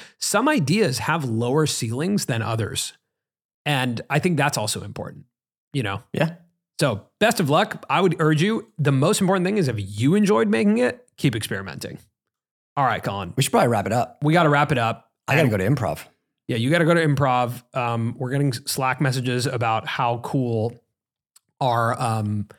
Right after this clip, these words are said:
Speaker 1: merch footage is, which I really would love to see. And I'm gonna leave it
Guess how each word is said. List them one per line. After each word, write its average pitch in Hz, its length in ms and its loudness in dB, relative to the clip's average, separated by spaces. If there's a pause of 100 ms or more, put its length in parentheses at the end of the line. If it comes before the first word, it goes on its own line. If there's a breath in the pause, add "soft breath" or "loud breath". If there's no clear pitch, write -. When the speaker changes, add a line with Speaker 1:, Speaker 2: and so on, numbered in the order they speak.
(260 soft breath)
Speaker 1:
merch 123 340 0
footage 104 360 -4
is, 107 240 -2
which 113 140 -6
I 113 60 -4
really 123 420 0
would 113 100 -2
love 110 220 -4
to 117 80 -6
see. 101 340 -6 (380 soft breath)
And 117 120 -6
I'm 120 140 -2
gonna 135 160 2
leave 165 400 2
it 123 300 0